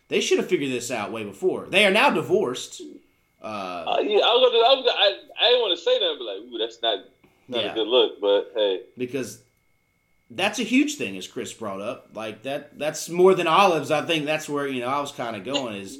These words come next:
Speaker 2: <laughs> Yeah.
Speaker 1: olives you can kinda get over, mushrooms, food groups. It does need to be deeper, as Amanda said, but, um, you know, topics of kids and whatever else can, whew.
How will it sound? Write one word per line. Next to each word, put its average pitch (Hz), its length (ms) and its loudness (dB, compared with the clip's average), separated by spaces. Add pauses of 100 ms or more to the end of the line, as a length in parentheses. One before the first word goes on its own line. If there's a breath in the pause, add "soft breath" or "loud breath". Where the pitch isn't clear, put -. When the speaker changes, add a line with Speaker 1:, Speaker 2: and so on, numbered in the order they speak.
Speaker 2:
<laughs> - 100 -20
Yeah. 156 840 4
Speaker 1:
olives 220 460 6
you 220 60 0
can 202 160 4
kinda 196 260 6
get 190 200 4
over, 190 400 6
mushrooms, 190 720 2
food 196 340 0
groups. 185 300 0
It 156 140 0
does 220 220 4
need 208 160 -2
to 208 40 -2
be 202 160 -4
deeper, 160 440 -2
as 135 160 -2
Amanda 131 360 -4
said, 123 380 -4
but, 113 300 -4 (800 soft breath)
um, 110 420 -6 (300)
you 117 140 -10
know, 82 280 -12 (240)
topics 147 400 -6
of 113 180 -8
kids 151 400 -4
and 123 120 -4
whatever 127 360 -4
else 131 280 -6
can, 95 300 -12 (120)
whew. 269 280 -6